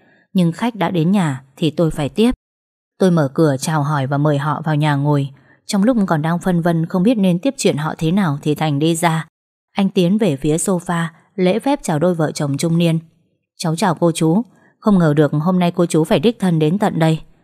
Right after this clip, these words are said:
Tôi không hiểu rốt cuộc chuyện gì sắp xảy ra, nhưng ánh mắt ghen ghét của Phương Như cứ phóng về phía tôi, và cả vẻ mặt khó chịu của hai bác trung niên kia khiến tôi thấy rùng mình. Tôi nghĩ mình không nên có mặt ở đây, nên đứng dậy rời đi,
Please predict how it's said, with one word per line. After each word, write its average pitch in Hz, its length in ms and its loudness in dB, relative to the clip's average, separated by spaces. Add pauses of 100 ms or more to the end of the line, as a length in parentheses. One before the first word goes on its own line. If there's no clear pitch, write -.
(300)
Tôi 214 100 2
không 208 180 2
hiểu 165 200 2
rốt 262 220 0
cuộc 143 180 0
chuyện 151 240 -2
gì 147 200 2
sắp 262 200 -4
xảy 160 220 -2
ra, 165 300 -4 (300)
nhưng 208 120 0
ánh 170 180 -2
mắt 262 160 -2
ghen 165 220 0
ghét 254 200 0
của 151 140 2
Phương 165 260 0
Như 165 140 0
cứ 214 220 0
phóng 185 200 0
về 214 140 2
phía 151 220 -2
tôi, 175 280 2 (400)
và 170 200 -2
cả 147 160 -4
vẻ 143 160 -2
mặt 143 200 -4
khó 160 200 -6
chịu 226 200 -2
của 147 120 -2
hai 170 200 -2
bác 214 200 -6
trung 180 180 0
niên 165 200 0
kia 160 240 0 (240)
khiến 175 260 0
tôi 202 120 0
thấy 175 220 0
rùng 175 280 0
mình. 143 200 0 (600)
Tôi 196 120 2
nghĩ 196 200 2
mình 208 140 2
không 175 200 -2
nên 175 200 0
có 156 100 -4
mặt 190 180 -4
ở 143 160 -4
đây, 165 260 -4 (300)
nên 196 160 0
đứng 175 200 0
dậy 185 220 -2
rời 151 260 -2
đi, 175 280 -2